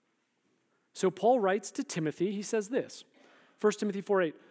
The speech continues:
"For while bodily more energy, it's value, hey, it's good,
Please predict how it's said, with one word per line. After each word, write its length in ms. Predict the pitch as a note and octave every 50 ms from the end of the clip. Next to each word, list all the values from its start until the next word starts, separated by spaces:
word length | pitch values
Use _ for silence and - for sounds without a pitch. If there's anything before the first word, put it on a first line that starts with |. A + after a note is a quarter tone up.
| - -
"For 120 | - B3
while 200 | A3+ A3+ A3 G#3+
bodily 460 | F3+ D#3 G#3 C4 F#4+ G#4+ G#4+ F#4+ E4+ -
more 140 | B3+ B3 A#3+
energy, 440 | A3+ G#3+ G#3 F3+ C#3 - B2+ G#2 _ _ _ -
it's 240 | D#4 G#4 - - -
value, 360 | - B2+ C#3 D#3+ G3 B3 D4 _ _ _
hey, 240 | - C#4+ E4 D#4 A3+
it's 140 | - -
good, 280 | - D4+ D4+ G3+ - -